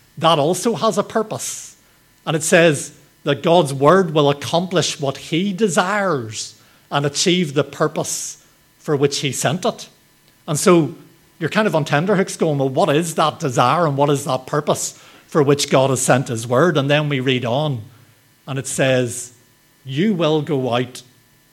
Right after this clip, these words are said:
in joy and be led forth in peace, and the mountains and the hills will break into song before you, and the trees of the field will clap their hands." And so I want to suggest that according to this part of God's word,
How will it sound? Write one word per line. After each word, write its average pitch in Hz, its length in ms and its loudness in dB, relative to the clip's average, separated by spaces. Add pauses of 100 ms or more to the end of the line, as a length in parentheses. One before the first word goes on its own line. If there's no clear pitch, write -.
(120)
in 135 260 -8
joy 143 400 -2 (1160)
and 139 180 -8
be 165 180 2
led 139 280 4
forth 135 420 -4
in 120 140 -8
peace, - 380 -6
and 143 140 -4
the 135 60 -2
mountains 151 560 -2
and 123 120 -4
the 123 60 -2
hills 139 600 2 (360)
will 135 140 -4
break 160 340 0
into 147 220 0
song 143 400 0
before 131 340 -2
you, 143 220 2
and 123 100 -2
the 127 60 -6
trees 151 360 -4
of 135 80 -6
the 131 60 -6
field 131 500 -4 (440)
will 139 140 -8
clap - 320 -4
their 127 160 -4
hands." 143 760 -4 (720)
And 151 100 -8
so 170 140 4
I 185 40 6
want 214 160 2
to 165 60 -2
suggest 151 460 -2
that 131 100 -8
according 175 480 -2
to 131 80 -4
this 151 280 -2
part 202 260 -2
of 165 140 -6
God's 180 360 -6
word, 156 480 -6